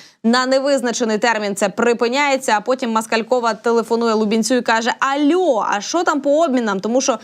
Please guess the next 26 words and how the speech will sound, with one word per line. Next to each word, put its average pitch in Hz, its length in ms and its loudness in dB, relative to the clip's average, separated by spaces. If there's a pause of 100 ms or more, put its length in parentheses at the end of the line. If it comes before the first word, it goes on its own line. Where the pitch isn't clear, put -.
(420)
наших 277 300 -2
мальчиків 262 440 -2
та 240 100 0
возвращать 247 520 -2
надо, 240 240 0
каже, 208 260 -2
у 202 80 0
вас 233 160 0
же 226 100 -4
переповнені, 220 720 -2
е, 196 440 2
вже, 208 520 0 (460)
ем, 185 1000 0 (120)
в'язниці, 240 680 0
вам 196 180 0
тримати 262 360 -2
їх 185 80 -10
немає 202 340 0
де, 240 180 -2
тому 208 200 -4
давайте 208 300 -2
будемо 190 300 -2
щось 196 280 -2
якось 196 420 -2
рішати. 202 640 -2
Е, 175 180 -4